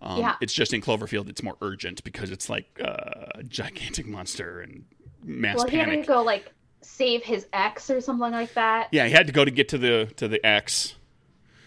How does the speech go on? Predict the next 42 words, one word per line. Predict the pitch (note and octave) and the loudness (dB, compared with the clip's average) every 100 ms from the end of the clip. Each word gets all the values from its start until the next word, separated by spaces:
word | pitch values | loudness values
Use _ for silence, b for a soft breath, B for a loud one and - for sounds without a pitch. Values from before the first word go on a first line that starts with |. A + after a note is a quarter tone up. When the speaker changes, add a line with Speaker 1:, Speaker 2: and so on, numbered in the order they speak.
| b b b - | b b b -12
Speaker 1:
Um, | G#2+ | -4
and | G2+ G2 | -2 0
Speaker 2:
Mm-hmm. | G2+ | 0
Speaker 1:
then | G#2+ | 0
eventually | G#2 A2+ - A2+ G#2 | 0 0 0 2 2
ends | G#2 | 2
up | G#2 - | -4 -4
in | |
the | G2 | -6
building | F#2+ G#2+ G#2+ G2 G2 | -4 -4 -2 -4 -4
where | G2+ F#2+ | -4 -4
the | F#2+ | -4
one | F#2+ G#2 | -4 -2
building | G2+ G2+ G2+ | -2 -2 -4
is | F#2+ | -6
toppled | - G#2 G2+ | -4 -4 -4
against | G#2+ G#2 | -6 -6
the | - | -6
other | G#2 G2+ | -8 -4
building, | A2 A2 A2 | -4 -4 -4
and | G#2 | -6
it's | G#2 | -4
all | G#2 | -4
s-, | G2+ - - - | -4 -6 -8 -10
everything | - - A2 | -4 -4 -2
goes | G2+ F#2+ | -2 -4
to | G#2 | -4
Dutch | G2+ - | -4 -2
angles | G2 G2+ G#2+ A2+ | -4 -2 -4 -4
and | G#2 G2+ - - | -6 -8 -8 -2
<laughs> | F3 - | 0 2
everything's | E3 D#3 - D3 D3+ | 0 -2 -2 -2 2
Speaker 2:
Yeah. | A3 G#3 F#3+ | 2 4 4
Speaker 1:
skewed, | A2+ B2+ | 2 -2
and, | C3+ G#2 B B B B B B _ - | -4 -6 B B B B B B _ -6
um, | G2+ | -4
she's | G2+ A#2 A2 | -2 0 0
impaled | A2 A2+ G#2+ G#2 | 0 2 2 0
on | G#2 G#2 G#2 | -2 -4 -6
rebar | F#2+ G#2 G2+ G#2 G#2 | -6 -6 -4 -6 -6
and | G#2 | -6
everything. | G2+ G2+ G#2 G#2 | -8 -8 -8 -10